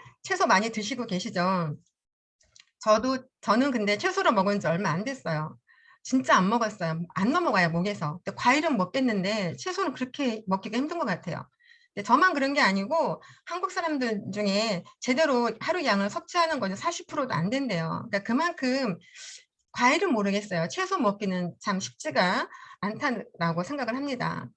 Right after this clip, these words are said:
근데 왜 굳이 뭐 채소까지 과일까지 꼭 먹어야 될까요? 라고 할 수 있죠.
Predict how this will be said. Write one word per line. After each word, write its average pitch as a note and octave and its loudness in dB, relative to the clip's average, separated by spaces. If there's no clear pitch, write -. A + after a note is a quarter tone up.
근데 E4+ -2
왜 C#4 4
굳이 C4 0
뭐 A#3 4
채소까지 E4 2
과일까지 A3+ 0
꼭 F4 0
먹어야 A#3+ 2
될까요? A#3 0
라고 F#3 -2
할 E4 -2
수 D4+ -6
있죠. F3 0